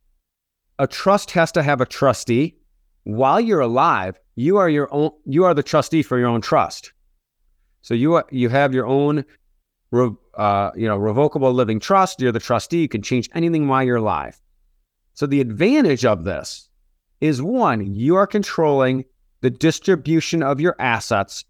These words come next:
after you pass away. So if you have a grandchild that's six years old and you want to earmark money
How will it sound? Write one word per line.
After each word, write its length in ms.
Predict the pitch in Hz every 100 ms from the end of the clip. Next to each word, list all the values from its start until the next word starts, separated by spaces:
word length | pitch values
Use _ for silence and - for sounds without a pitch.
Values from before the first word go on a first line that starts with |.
| _ -
after 300 | 127 - 131
you 120 | 127
pass 320 | - 107 -
away. 320 | 113 92 - _ _ _ _ _ _ _ _ _ _ _
So 220 | - 156 147
if 180 | 135
you 160 | 139 180
have 180 | 190 185
a 60 |
grandchild 560 | 170 165 185 165 147 127
that's 160 | 120 -
six 260 | 156 -
years 200 | 196 185
old 260 | 147 113 113 _ _
and 140 | 127 135
you 100 | 170
want 160 | 175
to 100 | 165
earmark 420 | 160 170 160 143 120
money 580 | 131 165 180 123 117